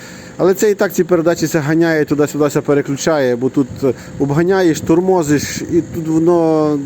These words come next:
немає аж такого великого тут результату п'яти ш-, е, п'яти і шестиступка. Як комусь треба сугубо їздити по автострадах, то може краще купити шестиступку. Ну, але з другої сторони, шестиступка теж має якісь там вади, і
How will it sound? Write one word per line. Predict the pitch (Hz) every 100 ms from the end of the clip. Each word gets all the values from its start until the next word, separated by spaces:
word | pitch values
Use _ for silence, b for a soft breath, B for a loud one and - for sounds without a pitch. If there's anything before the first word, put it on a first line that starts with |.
| 139
немає | 156 170 214 208 175 156
аж | 139
такого | 160 180 151
великого | 143 156 151 151 143 139 B B B -
тут | 160
результату | 151 135 147 180 170 160 151 143 143 139
п'яти | 151 -
ш-, | 143 165
е, | 151 147 139
п'яти | - 147 185 185
і | 160
шестиступка. | - 139 151 - 123 - 101 B B B
Як | 160
комусь | 208 208 185
треба | 185 165
сугубо | 156 151 160 165
їздити | 165 147 135
по | 147 147
автострадах, | 139 156 - 180 170 - B B B -
то | 320
може | 269 165
краще | 160 156 135 139
купити | 131 131 117
шестиступку. | - - - - - 92 - B B B B B B - -
Ну, | 180 190
але | 190 185
з | 160
другої | 202 185
сторони, | 160 185 170 175
шестиступка | 165 165 - 170 156
теж | 160 143
має | 151 147 143
якісь | 139 135 139
там | 143 131
вади, | 147 143 131
і | 123 113 131 127 127